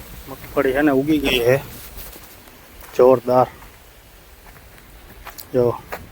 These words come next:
હે ને આ આવડી આવડી થઈ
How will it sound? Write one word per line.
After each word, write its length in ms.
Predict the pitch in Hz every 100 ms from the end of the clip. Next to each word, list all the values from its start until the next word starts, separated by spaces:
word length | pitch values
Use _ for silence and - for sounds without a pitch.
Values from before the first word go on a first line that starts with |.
| - - - - - - - - - - - - - - - - - - -
હે 80 | 151
ને 40 | 139 - - - - - - - - - - - - - - - - - - - - - - - - - - - - - - - - - - - - - - - - - - - - -
આ 120 | 160 139
આવડી 340 | 139 135 135
આવડી 240 | 127 123 120
થઈ 100 | 147